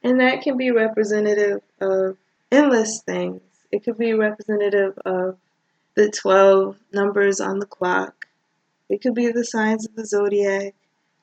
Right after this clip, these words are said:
the months of the year, pretty much anything. If you look on the inside,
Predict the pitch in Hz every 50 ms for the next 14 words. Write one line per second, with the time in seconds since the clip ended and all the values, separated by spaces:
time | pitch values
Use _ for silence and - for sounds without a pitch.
0 | _ _ 226 226 226 226 233 240 240 - - 240 233 226 220 240 226 214 208 202
1 | 208 202 196 196 196 196 196 - - _ _ _ _ _ _ _ _ _ _ -
2 | 311 320 320 294 247 233 226 220 - - 185 185 185 190 - 185 185 185 180 190
3 | - _ _ _ _ _ _ _ _ _ _ _ _ _ _ _ _ _ - 226
4 | 240 233 247 247 262 262 262 285 285 285 - 277 277 262 247 226 - - 214 220
5 | 233 220 - 214 202 196 190 190 190 190 202